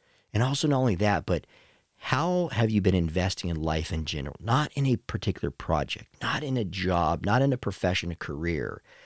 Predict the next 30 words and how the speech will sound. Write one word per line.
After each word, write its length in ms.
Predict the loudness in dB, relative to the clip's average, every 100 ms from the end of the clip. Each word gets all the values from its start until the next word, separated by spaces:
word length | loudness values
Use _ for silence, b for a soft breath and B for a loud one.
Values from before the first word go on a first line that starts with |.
| B B -12
just 280 | -12 -10 -4
life 280 | -2 0 0
in 80 |
itself. 680 | 0 -2 -4 -4 -6 -14 -20 _ _
When 60 |
it 60 | -10
comes 280 | -2 0 0
to 100 | 2
your 140 | 2
faith, 480 | 2 2 2 0 -12 B B B -6
when 100 | -6
it 80 | -2
comes 300 | 0 0 0
to 120 | -2
using 320 | 2 2 2
your 120 | -2
spiritual 420 | -2 0 0 -2
gifts, 340 | -6 -6 -8 -14 b b b
when 120 | -4
it 60 | -2
comes 280 | 0 0
to 120 | 0 -2
your 80 |
relationships, 1080 | 0 2 2 0 -2 -4 -6 -6 -8 -10 -10 -16 _ _ _ _ _ _ _ _ _ _ _ _ _ _ _ _ -4
how 200 | 0 2
are 80 | 4
you 160 | 6
investing 540 | 6 4 0 -2 -6 -8
in 100 | -8
them? 300 | -10 -12